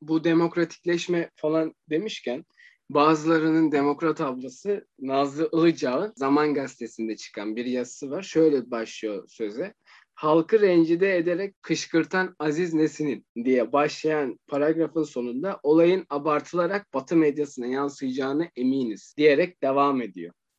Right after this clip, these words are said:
Yani o döneme baktığımız zaman yine Zaman Gazetesi, e, Fehmi Koru başyazarlığını yaptığı zamanlarda ki Fehmi Koru'nun kimlerle beraber yol aldığını ve kimlerle beraber yol yürüdüğünü değerli dinleyenler iyi bileceklerdir.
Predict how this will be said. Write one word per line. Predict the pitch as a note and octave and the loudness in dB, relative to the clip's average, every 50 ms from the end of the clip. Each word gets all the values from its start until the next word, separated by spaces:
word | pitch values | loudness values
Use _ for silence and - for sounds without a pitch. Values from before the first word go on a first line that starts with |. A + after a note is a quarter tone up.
| _ _ _ _ _ _ _ _ _ _ _ _ - | _ _ _ _ _ _ _ _ _ _ _ _ 0
Yani | F#3 G#3+ A#3+ A#3+ A#3 G#3+ | 2 4 4 4 4 4
o | - G3+ G3+ | 4 4 4
döneme | G#3+ A3 A3 A3 A3 A3+ G#3 | 6 6 6 6 4 4 2
baktığımız | G#3 G3+ F#3+ - _ G#3+ A3 A3+ A#3 A#3 A3+ F#3 | 2 0 -2 -2 _ 0 0 0 0 -2 -4 -2
zaman | F3 D#3 D#3+ F#3 | -2 -2 0 0
yine | F#3 F3+ F#3+ G3 F#3+ | 0 0 0 0 -2
Zaman | E3+ E3+ E3 F3+ F#3+ G3 G3+ F#3+ | -2 -2 -2 0 0 0 0 0
Gazetesi, | E3+ D3 C3+ C3 - - A2+ G#2+ - - F#2+ E2+ - - - - A2 | -2 -4 -6 -8 -10 -12 -14 -14 -12 -12 -12 -12 -12 -14 -16 -14 -10
e, | A2+ A2+ A2+ A2+ A2+ A2+ A2 A2 A2 A2 A2 G#2+ F#2 - _ _ _ _ _ _ | -8 -8 -6 -6 -6 -4 -4 -2 -2 -2 -2 -4 -6 -8 _ _ _ _ _ _
Fehmi | - - D3+ D3+ C#3 F3 F3+ F3 | 2 4 4 4 4 2 -2 0
Koru | - E3+ E3 D#3 E3 D#3 C3 | 2 2 4 4 4 4 2
başyazarlığını | B2+ A#2 A2+ - - A#2 A2+ G#2+ A#2 A2+ A2+ A2+ A2 A2 G#2+ G#2+ A2+ | 0 -2 -4 -6 -8 -8 -6 -6 -4 -4 -4 -4 -4 -4 -4 -4 -4
yaptığı | A2+ A#2+ B2 B2+ B2+ _ _ D3 C#3+ B2+ | -2 -2 -4 -4 -6 _ _ -10 -10 -10
zamanlarda | - - G2+ G2 G#2+ G#2 G2+ G2+ G2+ G#2 G2+ G#2 G#2+ - F3+ F3+ | -8 -8 -6 -6 -6 -6 -8 -8 -10 -10 -10 -10 -10 -10 -12 -12
ki | F3 - C#3 B2+ | -10 -10 -12 -8
Fehmi | - C3 C3+ C3+ C#3+ C#3+ | -6 -6 -6 -4 -4 -2
Koru'nun | C#3+ D#3+ D#3 D3+ D#3 D#3 D#3+ D#3 C#3+ C#3+ - - - - _ _ | 0 0 2 2 4 2 2 2 0 -2 -6 -14 -20 -20 _ _
kimlerle | - - D3+ D#3 D#3 E3 E3+ E3 E3 E3 E3 D#3+ D3+ D3+ | -6 -2 0 2 4 4 4 4 4 4 4 2 0 0
beraber | C#3+ C#3 D3 C#3+ C#3+ C#3 C#3+ D3 D3 C#3+ C3 - - _ _ _ _ - | -2 0 0 0 -2 -2 -2 -2 -2 -4 -6 -8 -14 _ _ _ _ -4
yol | C#3 C#3+ D#3 D#3 C#3+ | 0 2 4 4 6
aldığını | C#3 B2+ B2 A#2 A2+ G#2+ A2+ A#2+ C3 E3 F#3 | 6 6 6 6 2 0 -2 -2 -2 -2 -2
ve | F3 D#3 | -2 -4
kimlerle | C#3+ - C#3+ C#3 C#3+ D3 D3 D3 D3 C#3 | -2 -2 -2 0 0 2 2 2 2 2
beraber | C#3 C3+ C3+ C3+ C3+ C3+ C#3 C3+ | 2 0 0 0 0 0 -2 -2
yol | C3+ C3+ C#3+ C#3+ D3 C#3 | 0 2 2 2 2 2
yürüdüğünü | C#3 B2+ A#2 A#2+ A#2+ A#2+ A#2 A#2+ D3+ G3 G3 G3 _ | 0 -4 -6 -8 -8 -6 -6 -4 -4 -6 -6 -8 _
değerli | - C3+ C3 C3 C3+ C#3 C#3+ D3 D#3 C#3+ C#3+ | -6 -4 -2 -2 0 -2 -2 -2 -2 -2 -2
dinleyenler | C#3 B2 A#2+ A#2+ A#2 A#2 A#2 A#2+ D3 F3 F3+ | -4 -4 -4 -4 -4 -4 -4 -4 -4 -2 0
iyi | D#3 C#3 C#3 B2+ | 0 0 0 -2
bileceklerdir. | B2 G2+ G2 F#2+ G#2 G2 - _ G#2 F#2+ F#2+ F#2 - G#3 A3 - _ | -4 -6 -8 -10 -12 -14 -12 _ -8 -6 -6 -8 -10 -14 -18 -18 _